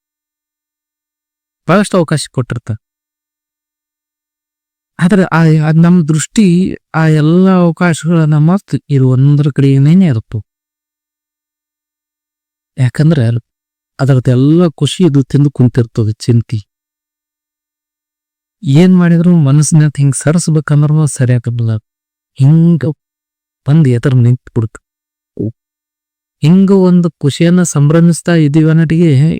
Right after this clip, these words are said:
ಅದು ಮತ್ ಬಂದ್ ಬಡದ್ ಬಿಡುತ್ತೆ. ನಮ್ಮ ಒಂದ್ ಏಟ್ ಕೊಟ್ಟು ಹೋಗ್ಬಿಟ್ಟು ಮತ್ತ ನಾವು ನರಳಾಡ್ಕೊಂತ ಕುಂದಿರ್ತೀವಿ. ಇದ್ರ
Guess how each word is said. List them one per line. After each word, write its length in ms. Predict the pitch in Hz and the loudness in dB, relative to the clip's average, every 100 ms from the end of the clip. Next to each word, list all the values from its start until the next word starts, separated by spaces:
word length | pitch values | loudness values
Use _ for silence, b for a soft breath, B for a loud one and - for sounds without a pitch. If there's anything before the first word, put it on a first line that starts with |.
| - _ _ 139 | -10 _ _ -8
ಅದು 200 | 135 139 | -4 0
ಮತ್ 340 | 135 160 127 | 0 -2 -4
ಬಂದ್ 280 | 139 156 147 | -2 0 0
ಬಡದ್ 360 | 127 131 135 | -2 -2 0
ಬಿಡುತ್ತೆ. 300 | 127 120 127 113 - _ _ _ _ _ _ _ | -2 -4 -8 -12 -14 _ _ _ _ _ _ _
ನಮ್ಮ 300 | 135 135 139 151 107 - _ _ _ _ _ _ _ _ _ _ | -4 -2 0 0 -2 -8 _ _ _ _ _ _ _ _ _ _
ಒಂದ್ 240 | 156 147 143 | -2 0 2
ಏಟ್ 240 | 151 160 | 0 0
ಕೊಟ್ಟು 260 | - 135 131 | -2 -2 -2
ಹೋಗ್ಬಿಟ್ಟು 300 | 120 117 - _ _ _ _ _ _ _ - | -2 -4 -8 _ _ _ _ _ _ _ -8
ಮತ್ತ 340 | 123 - - | -8 -8 -4
ನಾವು 300 | 135 135 127 | -2 0 2
ನರಳಾಡ್ಕೊಂತ 880 | 123 120 117 117 113 107 120 113 131 | 0 0 0 0 -2 -2 -4 -4 -4
ಕುಂದಿರ್ತೀವಿ. 560 | 120 113 110 104 _ _ _ _ _ _ _ _ _ _ _ _ _ _ _ _ _ _ _ _ _ _ _ _ _ _ _ _ _ _ _ _ - | -4 -2 -2 -4 _ _ _ _ _ _ _ _ _ _ _ _ _ _ _ _ _ _ _ _ _ _ _ _ _ _ _ _ _ _ _ _ -2
ಇದ್ರ 160 | 135 | 0